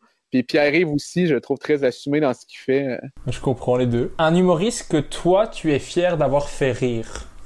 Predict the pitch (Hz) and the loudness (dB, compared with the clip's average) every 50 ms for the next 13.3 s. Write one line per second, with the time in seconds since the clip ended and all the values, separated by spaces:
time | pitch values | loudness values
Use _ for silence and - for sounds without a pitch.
0 | - - _ - - - 156 165 175 208 202 151 147 - - 151 135 147 160 160 | -20 -20 _ -20 -10 -4 0 0 0 0 0 -2 -4 -2 0 0 0 2 0 2
1 | 143 127 127 127 127 127 123 135 139 147 143 156 175 190 - - - 156 151 165 | 2 2 2 2 2 2 2 2 2 0 2 2 0 0 -2 -4 -2 0 0 2
2 | 185 190 160 131 123 123 120 - 165 170 - 202 170 151 147 135 - 170 156 147 | 2 2 2 4 4 2 2 0 -2 -2 0 0 2 2 2 2 2 0 0 0
3 | - - 185 175 - - 160 139 139 190 202 190 160 139 143 131 123 - 170 185 | 0 0 -2 -2 0 0 0 2 2 0 0 0 0 0 0 -2 0 0 -2 -2
4 | - 151 131 127 127 120 131 196 - 156 127 123 120 123 131 143 156 - _ - | 0 0 0 0 0 0 -2 -2 -2 -2 -2 0 0 0 0 0 -2 -2 _ -8
5 | 139 120 - - 165 214 247 - - - - - - 135 139 139 - 202 240 - | -12 -6 -2 0 0 0 -2 -6 -14 -20 -16 -6 -2 -2 -2 0 0 0 -2 -2
6 | - - - 165 160 175 226 233 - - 147 143 - 196 220 226 190 156 151 135 | -6 -12 -6 -2 -2 -2 -2 -2 -4 -4 -2 0 2 2 2 2 2 2 0 2
7 | 131 143 143 131 151 208 208 - - 147 139 143 143 147 - - 202 208 226 240 | 2 2 0 0 0 -2 -4 -2 -2 -2 0 0 -2 -2 0 0 -2 0 0 -2
8 | 233 - - 180 156 - _ - 170 165 190 190 _ - - 131 123 123 120 117 | -4 -4 -2 -2 -2 -2 _ 0 0 0 0 -2 _ -2 0 2 2 4 2 2
9 | 117 113 _ _ _ _ _ _ - 147 139 120 139 131 - 175 170 151 139 139 | 0 -2 _ _ _ _ _ _ -2 -2 0 0 0 0 2 2 0 2 2 0
10 | 147 151 147 143 139 139 151 165 170 143 120 120 123 131 143 147 - 170 135 131 | 2 2 2 4 4 4 2 2 2 0 0 0 0 0 0 2 2 2 2 2
11 | 151 175 185 147 120 113 131 120 131 135 - 127 117 - 147 135 120 120 - - | 2 0 0 -2 -4 -4 -2 -2 -2 -2 -2 -2 -2 -2 -2 -4 -4 -8 -10 -10
12 | 180 226 - 160 131 123 117 - 143 - 143 - - 175 175 175 151 131 123 117 | -10 -6 -4 -2 -2 -2 -2 -4 -4 -4 -4 -4 -2 -2 0 0 2 2 2 2
13 | 117 120 117 107 104 | 2 0 0 -2 -6